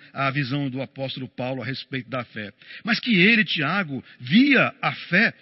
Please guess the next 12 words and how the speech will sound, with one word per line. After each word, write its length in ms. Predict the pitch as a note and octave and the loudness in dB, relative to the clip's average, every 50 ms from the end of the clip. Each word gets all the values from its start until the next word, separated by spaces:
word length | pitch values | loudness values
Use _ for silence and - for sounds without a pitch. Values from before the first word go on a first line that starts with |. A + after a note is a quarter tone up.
| _ - - - _ - | _ -20 -20 -20 _ -4
de 140 | C3+ G#3 B3+ | 0 0 2
maneira 440 | C4 B3 A3+ A3 B3+ C4 C4 A#3+ | 2 2 0 2 2 2 0 0
diferente, 800 | F3 G3 B3 A3 - C4 A3 D3+ D#3 E3+ G3 F3 - - - - _ - - | 0 0 -2 0 0 0 0 0 0 0 0 -2 -4 -6 -8 -10 _ -8 -8
e 80 | A3+ | -6
para 320 | - - A3+ A#3 G#3+ E3 D#3+ | -2 0 2 4 4 4 4
ele, 340 | F#3 G#3+ A#3+ A3+ A#3 F3+ - - - _ | 4 2 0 0 -2 -4 -6 -10 -18 _
Tiago, 600 | - - F#3 E3 C#3+ D#3+ G3 A3 F3+ D#3+ C3 - _ - - - | -6 -4 0 2 2 2 2 0 -2 -4 -8 -8 _ -10 -4 -2
isso 180 | G3+ - A3+ | -2 -2 0
deveria 560 | F#3+ G#3 A3 F3+ G3+ F#3+ F#3+ G#3 G#3+ G#3 F3+ - _ _ _ _ _ _ - | 0 0 0 0 0 0 2 2 2 2 0 -2 _ _ _ _ _ _ -4
também 560 | C#4 C#4+ C4+ G#3+ D3+ B2+ A#2 F3 A#3+ B3+ A3 | -2 -2 0 -2 -2 0 0 2 2 2 0
fazer 480 | - - G3+ D#3+ B2 A2 C3 F#3 G3+ E3+ | -2 -4 -6 -6 -6 -4 -2 -2 -2 -2
sentido 640 | - - F3+ D#3+ - - E3+ G#3+ A#3 F#3 A3 F3+ | -2 -6 -6 -6 -6 -4 -4 -4 -4 -4 -6 -10